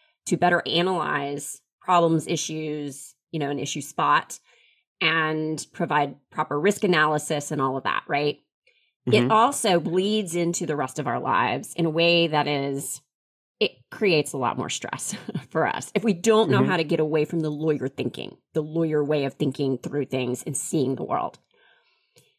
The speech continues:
Speaker 2: Yeah, and the,
Speaker 1: It
Speaker 2: and the, and the world is not a fact pattern to be
Speaker 1: Right.
Speaker 2: analyzed. And most of the practice of law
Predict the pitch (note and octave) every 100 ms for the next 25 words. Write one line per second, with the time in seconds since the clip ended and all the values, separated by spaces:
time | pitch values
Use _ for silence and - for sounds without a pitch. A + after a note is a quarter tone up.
0 | _ _ - A#2 A#2 G2+ G#2 F#2+ - G#2+
1 | G#2 G2+ - - G#2+ A#2+ G#2+ A#2+ C#3 C3
2 | A#2+ G2+ G2 G2+ G2+ G2+ F#2+ _ - G2
3 | F#2 F2 - G2 F#2 - - F2 F2+ F2
4 | F2 E2+ E2 - F2+ F2 E2+ F#2+ G#2 G2+
5 | F2+ F2 E2 F2+ - - _ - - -
6 | _ - G#2+ G#2+ G#2 G2+ G2+ G2+ - -
7 | G#2 G#2+ A#2+ C3+ - C#3 A#2 - A2+ A2
8 | - - A2 F#2 F2+ F2 F#2 C#2 D#2